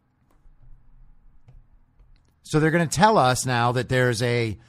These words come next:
virus that's seventy percent more transmissible. And that, by the way, is not true. There is no proof of that being true,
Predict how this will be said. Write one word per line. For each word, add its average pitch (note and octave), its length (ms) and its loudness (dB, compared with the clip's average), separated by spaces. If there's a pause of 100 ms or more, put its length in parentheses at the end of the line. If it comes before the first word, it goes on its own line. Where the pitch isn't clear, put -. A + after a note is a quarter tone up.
(180)
virus C3+ 560 0
that's - 340 -8 (220)
seventy G3 580 -2
percent C#3+ 560 -4
more A2+ 220 -4
transmissible. G#2+ 720 -6 (260)
And C#3 120 -6
that, B3 300 0
by C#3 180 0
the B2+ 100 -4
way, A#2+ 200 -2
is G#2+ 160 -10
not F#3 440 -2
true. E3+ 420 -4 (1200)
There G#3+ 180 2
is C4+ 120 -2
no F#3 160 2
proof D3 800 -2
of A2+ 180 -6
that G#2 300 -6
being G2 340 -8
true, F#2+ 440 -8